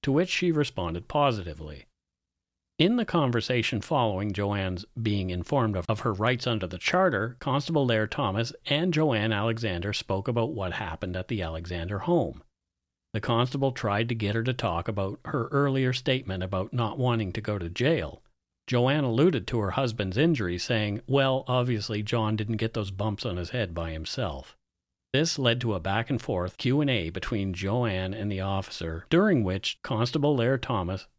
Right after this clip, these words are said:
misunderstood what Joanne was trying to say. He misinterpreted her statement as suggesting John had inflicted the injuries on himself, prompting Joanne to deny that interpretation.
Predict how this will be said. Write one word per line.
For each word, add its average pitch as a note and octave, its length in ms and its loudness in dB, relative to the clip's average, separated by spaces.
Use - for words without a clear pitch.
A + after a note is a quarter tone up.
misunderstood B2+ 880 2
what F#2 140 -4
Joanne G2+ 360 -2
was G#2 120 -4
trying E2+ 300 -6
to F2+ 60 -8
say. F#2 460 0
He B2 120 2
misinterpreted C#3 1160 0
her A2 80 0
statement C#3 640 0
as B2+ 160 0
suggesting B2 560 0
John A#2 300 2
had A2 200 0
inflicted A#2 540 -2
the G2+ 160 -4
injuries G2 360 -4
on F#2 160 -4
himself, B2+ 520 0
prompting B2 460 0
Joanne G2+ 460 2
to D3+ 120 -4
deny F#2 580 -2
that F2+ 280 -4
interpretation. F#2+ 840 -4